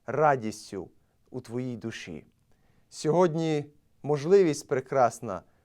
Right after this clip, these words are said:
оцінити свій стан перед Богом, оцінити свої взаємовідносини з Богом. Коли ми говоримо сьогодні про оцінку,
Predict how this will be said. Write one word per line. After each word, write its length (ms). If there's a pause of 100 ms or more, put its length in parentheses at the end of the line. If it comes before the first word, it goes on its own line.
(120)
оцінити 640
свій 300
стан 380
перед 300
Богом, 440 (320)
оцінити 540
свої 560
взаємовідносини 1080
з 100
Богом. 440 (760)
Коли 240
ми 100
говоримо 560
сьогодні 520
про 260
оцінку, 760